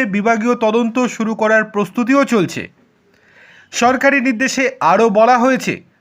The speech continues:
সাসপেনশনের মেয়াদে এই অফিসারেরা নিয়ম মেনে ভাতা পাবেন,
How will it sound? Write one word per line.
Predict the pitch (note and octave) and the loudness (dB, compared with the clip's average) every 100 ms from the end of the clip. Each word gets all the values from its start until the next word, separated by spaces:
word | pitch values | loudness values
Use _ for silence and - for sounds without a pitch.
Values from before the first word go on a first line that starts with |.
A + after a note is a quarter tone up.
| - | -10
সাসপেনশনের | - A3+ A3+ C4+ C#4 B3 B3+ B3+ A#3 | -2 -2 0 -2 -2 -2 0 0 0
মেয়াদে | F3+ G#3+ A#3+ F3 - _ _ | 0 2 2 0 -6 _ _
এই | F3 G3+ G#3 | -4 0 2
অফিসারেরা | G#3 A#3+ B3+ B3 B3 A#3+ A#3+ - _ | 2 0 0 2 2 0 -2 -14 _
নিয়ম | C3 E3 A#3+ C4 A#3+ | -4 0 2 2 2
মেনে | B3 B3 | 2 0
ভাতা | - G3+ G#3 A3 | 0 -2 -2 0
পাবেন, | A3 G#3 A#3+ | 2 2 2